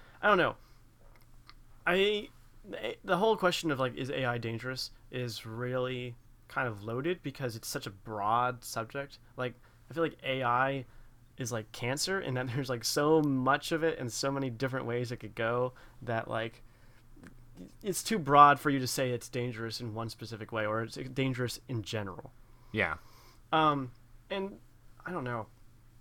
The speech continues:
Speaker 1: It's so, right now it's so primitive, right? Like, we can only simulate intelligence. We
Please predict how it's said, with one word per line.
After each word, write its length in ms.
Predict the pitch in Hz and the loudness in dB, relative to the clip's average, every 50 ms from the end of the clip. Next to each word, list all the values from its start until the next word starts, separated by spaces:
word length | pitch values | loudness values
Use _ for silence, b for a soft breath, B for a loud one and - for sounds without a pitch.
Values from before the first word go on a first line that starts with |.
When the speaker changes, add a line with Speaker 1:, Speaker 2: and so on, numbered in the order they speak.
| - - - - - - - | -20 -20 -20 -20 -20 -14 -8
Speaker 1:
It's 180 | 156 156 156 - | -6 -6 -4 -4
so, 520 | - 190 180 180 180 175 175 165 170 170 b b b b b b b b b b b b - - - | 0 2 4 4 4 4 2 0 0 -4 b b b b b b b b b b b b -20 -4 0
right 140 | - 185 220 | 0 0 2
now 160 | 208 196 202 | 6 6 6
it's 100 | 185 - | 6 4
so 160 | - 190 180 - | 2 0 0 0
primitive, 520 | - - 165 156 139 117 120 120 117 120 | 2 2 2 2 2 0 -2 -4 -4 0
right? 240 | 127 123 131 147 - - | 0 0 0 0 -2 -2
Like, 220 | 156 147 135 - - - | -2 -2 -2 -4 -10 -10
we 180 | - 139 160 160 | -4 -2 -2 0
can 160 | 160 175 170 | 0 -2 2
only 380 | 170 160 160 165 165 156 143 131 | 4 4 4 4 4 2 2 0
simulate 920 | - - - - - 165 151 147 139 127 117 120 113 107 - - - - - - - - - - - - | -2 -4 -4 0 2 2 4 4 2 0 -2 -4 -6 -6 -8 -10 -16 -18 -18 -20 -20 -20 -20 -20 -12 -8
intelligence. 720 | 131 123 117 - 113 104 110 - 113 113 - - - - - - 139 | -8 -8 -6 -4 -6 -6 -6 -8 -10 -14 -12 -12 -12 -14 -14 -14 -8
We 260 | 135 147 147 147 139 | -4 -4 -4 -4 -6